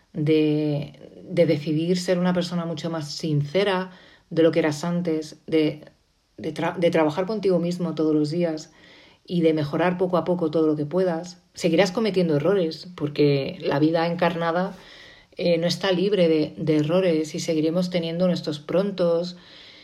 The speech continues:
y, y nuestras reacciones que no son beneficiosas, pero nos podemos detener, podemos contemplar, podemos elegir de nuevo. Los que están en la oscuridad es que les han vendido la moto,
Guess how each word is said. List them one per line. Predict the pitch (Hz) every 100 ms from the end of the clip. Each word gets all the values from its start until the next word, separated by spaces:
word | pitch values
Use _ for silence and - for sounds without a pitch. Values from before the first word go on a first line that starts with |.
| - _
y, | - 170 156 -
y | 175
nuestras | 165 180 170
reacciones | 151 - 180 185
que | 190
no | 180
son | 185 175
beneficiosas, | 165 156 147 147 202 - 160 151
pero | - 156 143 147
nos | 147 143
podemos | 151 151 175
detener, | 165 156 151 190 202
podemos | 180 165 170 -
contemplar, | 175 160 147 147 165 185 202 - - - - _ _
podemos | 165 160 170 - -
elegir | 175 156 147 - 180 180 - - _ _
de | 160 156
nuevo. | 156 196 175 185 180 _ _ _ _ - - -
Los | 151
que | 160
están | 165 190
en |
la | 220
oscuridad | 208 202 180 180 190 196
es | 180
que | 190
les | 165 185
han | 196
vendido | 208 190 185 175
la | 151
moto, | 170 175 214 -